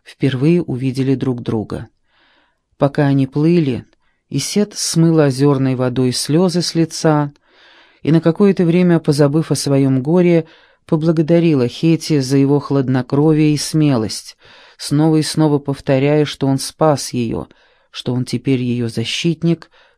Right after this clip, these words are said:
и её бог. «С этих пор, — говорила она, — её никто и ничто не страшит, потому что рядом с ним она в безопасности».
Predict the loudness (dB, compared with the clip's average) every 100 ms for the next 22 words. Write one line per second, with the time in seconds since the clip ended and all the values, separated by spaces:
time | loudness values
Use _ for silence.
0 | -8 -4 -4 -2 -2 -2 -4 -4 -6 -18
1 | _ _ _ _ _ _ _ _ _ _
2 | _ _ -12 -2 -2 0 -6 0 2 2
3 | 2 2 2 2 0 0 0 -2 -4 -8
4 | _ -20 _ _ 0 2 4 2 0 0
5 | 2 2 2 -2 -2 0 0 -2 0 0
6 | 0 -2 -4 -6 _ -20 _ _ -8 -4
7 | -2 -2 -4 -4 0 0 0 -2 -4 0
8 | 2 2 -2 -6 -4 -4 -4 -4 -4 -4
9 | -4 -6 -6 -8 -10 -12 -14